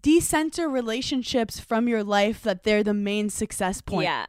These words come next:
Speaker 2: I just think it's weird.
Speaker 1: Don't you think it's embarrassing when people have pet pages
Speaker 2: <laughs>
Speaker 1: and it doesn't do well 'cause, like, low-key the pet's ugly, but they can't see it?
Speaker 2: Yeah, it's like having an ugly child, I feel like.
Speaker 1: Yeah.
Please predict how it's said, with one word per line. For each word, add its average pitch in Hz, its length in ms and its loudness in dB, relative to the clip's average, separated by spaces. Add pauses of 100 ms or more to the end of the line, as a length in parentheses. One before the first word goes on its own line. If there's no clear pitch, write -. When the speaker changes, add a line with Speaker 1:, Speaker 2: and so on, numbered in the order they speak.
Speaker 2:
I 220 100 4
just 262 180 -2
think 320 200 -4
it's - 200 -2
weird. 151 680 -6
Speaker 1:
Don't 220 160 2
you 262 60 6
think 330 100 6
it's 359 80 -6
embarrassing 214 400 4
when 185 100 0
people 196 280 0
have 175 260 0
pet 170 180 -2
pages 190 520 -2
Speaker 2:
<laughs> - 1160 2
Speaker 1:
and 196 320 2
it 185 80 -4
doesn't 190 260 0
do 175 140 -2
well 160 220 2
'cause, 202 160 -4
like, 170 180 -2
low-key 170 300 -2
the 175 100 0
pet's 175 240 -2
ugly, 170 360 0
but 170 140 -4
they 165 120 0
can't 170 240 -4
see - 180 -4
it? 175 160 -4 (260)
Speaker 2:
Yeah, 185 480 2
it's 233 140 0
like 262 160 2
having 175 260 0
an 156 80 -6
ugly 147 240 -6
child, 156 440 -8
I 180 80 -10
feel 180 180 -12
like. 190 260 -12 (800)
Speaker 1:
Yeah. 160 440 -4